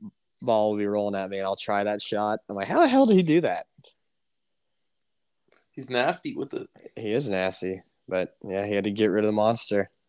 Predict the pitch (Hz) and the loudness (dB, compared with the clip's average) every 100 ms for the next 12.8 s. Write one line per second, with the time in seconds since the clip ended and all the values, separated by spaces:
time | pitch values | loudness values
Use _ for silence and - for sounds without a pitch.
0 | _ - 107 107 107 107 107 110 - - | _ -2 0 2 2 2 4 4 0 -10
1 | _ _ _ _ _ _ - _ _ _ | _ _ _ _ _ _ -20 _ _ _
2 | _ _ _ _ _ _ - 135 135 135 | _ _ _ _ _ _ -12 -4 0 2
3 | 131 151 160 - 139 139 143 139 131 123 | 6 6 6 -2 -8 -4 -2 -2 -2 -4
4 | _ - 131 131 139 165 147 123 127 127 | _ -12 -10 -6 -6 -6 -8 -8 -6 -6
5 | 131 135 _ _ _ _ _ _ _ - | -8 -14 _ _ _ _ _ _ _ -20
6 | 127 - 131 127 120 151 127 107 107 120 | -16 -8 -6 -4 -4 -6 -4 -2 0 -2
7 | - _ _ _ _ _ _ _ _ - | -6 _ _ _ _ _ _ _ _ -6
8 | 98 98 98 98 95 - _ 98 92 - | -4 -2 -2 -2 -4 -10 _ 0 0 0
9 | - 92 92 _ _ _ _ _ _ _ | -2 -4 -6 _ _ _ _ _ _ _
10 | _ _ _ _ _ _ _ _ _ 104 | _ _ _ _ _ _ _ _ _ 0
11 | 110 117 120 156 - - - 107 117 87 | 4 6 6 6 2 -6 -2 2 2 0
12 | 95 110 156 135 120 131 113 | -4 0 2 2 2 2 0